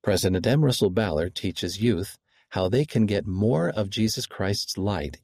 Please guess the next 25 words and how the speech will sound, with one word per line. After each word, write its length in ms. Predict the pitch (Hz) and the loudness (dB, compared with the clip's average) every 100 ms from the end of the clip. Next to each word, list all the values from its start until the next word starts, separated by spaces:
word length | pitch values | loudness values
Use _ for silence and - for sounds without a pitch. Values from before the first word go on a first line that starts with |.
| - | -2
into 200 | 143 139 | 2 6
their 140 | 127 | 6
lives 500 | 107 80 69 - - _ _ _ _ - | 4 0 -6 -10 -12 _ _ _ _ -10
and 140 | 82 | -6
how 160 | 90 90 | -4 -2
they 120 | 90 | -4
can 140 | - | -4
share 300 | 82 110 85 | -4 -2 -2
it 80 | 78 | -4
with 120 | 82 | -4
others. 400 | 73 71 69 - - _ _ _ _ _ _ _ _ _ _ _ _ _ _ _ | -4 -6 -10 -12 -16 _ _ _ _ _ _ _ _ _ _ _ _ _ _ _
Help 240 | - 120 - | 0 0 -2
for 200 | - 110 | -2 0
survivors 560 | 98 98 92 90 87 76 | 2 0 0 0 0 -2
of 100 | 78 | -4
abuse. 540 | 76 92 80 73 - - _ _ _ _ _ _ - - | -4 -4 -6 -8 -14 -16 _ _ _ _ _ _ -20 -10
See 220 | - 117 | 2 4
what 240 | 110 104 | 6 4
resources 600 | 98 117 - 82 73 82 85 | 4 2 2 -2 -2 -2 -2
and 120 | 82 | -2
support 440 | - - 117 113 | -4 -2 0 2
are 100 | 90 | 2
available 520 | 85 101 104 78 76 | 0 0 0 0 -4
to 180 | 71 107 | -2 0
help 200 | 95 92 | 0 -2